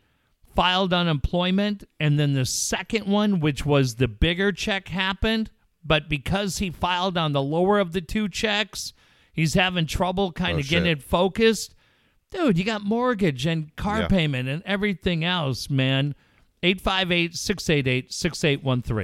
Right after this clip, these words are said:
Speaker 2: When you're ready to buy that house, don't forget about Brian Curry. Brian Curry is up and going right now. He will find that house for you. He'll let you know, is this a good time to buy that house and what neighborhoods are the best neighborhoods? Him and I, we talk all the time. We talk every single week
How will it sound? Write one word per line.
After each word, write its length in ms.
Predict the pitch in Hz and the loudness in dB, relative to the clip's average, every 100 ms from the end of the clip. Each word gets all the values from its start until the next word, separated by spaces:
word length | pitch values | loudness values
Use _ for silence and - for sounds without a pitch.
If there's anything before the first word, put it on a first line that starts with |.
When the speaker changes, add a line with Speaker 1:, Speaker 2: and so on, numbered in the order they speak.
| - | 2
Speaker 2:
When 140 | 127 | 4
you're 80 | 151 | 8
ready 220 | 165 165 | 6 6
to 60 | 160 | 6
buy 180 | 160 165 | 6 6
that 160 | 156 | 6
house, 280 | 147 160 143 | 8 6 6
don't 160 | 151 139 | 0 0
forget 180 | 135 139 | 0 6
about 200 | 131 110 | 6 6
Brian 360 | 131 135 131 | 6 6 4
Curry. 300 | 120 139 139 | 2 2 2
Brian 340 | 113 131 131 123 | 2 0 0 -2
Curry 320 | 139 135 127 | 0 2 2
is 100 | 110 | 2
up 200 | 127 127 | 2 2
and 120 | 120 | 2
going 300 | 120 131 131 | 4 6 4
right 160 | 127 127 | 2 2
now. 220 | 123 123 | 4 2
He 140 | 113 135 | 2 4
will 160 | 156 | 4
find 280 | 151 123 113 | 4 0 2
that 120 | 104 | 0
house 260 | 98 110 110 | 2 0 0
for 180 | - 110 | -2 2
you. 60 | |
He'll 160 | 107 123 | 2 2
let 240 | 123 - | 0 -2
you 80 | 120 | -4
know, 400 | 110 117 113 107 - - - - _ | 2 4 4 2 -4 -20 -20 -20 _
is 120 | 131 131 | 0 2
this 140 | 151 | 0
a 60 | 139 | 2
good 240 | 156 - | 2 4
time 260 | 143 151 135 | 2 2 2
to 60 | |
buy 200 | 110 123 | 2 2
that 120 | 127 117 | 2 2
house 300 | 120 120 113 | 2 2 -2
and 120 | 107 | 0
what 160 | 117 | 0
neighborhoods 540 | 113 117 107 107 107 104 | 2 -2 0 0 0 0
are 60 | |
the 100 | 95 | -2
best 260 | 87 107 - | 0 0 0
neighborhoods? 540 | 104 92 95 95 87 - | -4 -2 0 0 -2 -6
Him 300 | 98 120 123 | -2 0 0
and 100 | 120 | 0
I, 140 | 117 | -2
we 140 | 110 | -4
talk 340 | 107 117 110 - | 0 0 0 -2
all 240 | 101 107 | -2 -2
the 140 | 98 87 | -2 -6
time. 340 | 98 92 82 | -4 -4 -4
We 60 | 80 | -2
talk 240 | 98 92 | -4 -2
every 160 | 101 101 | -2 -2
single 340 | 113 101 95 | -4 -2 -2
week 380 | 104 104 101 | 0 -2 -4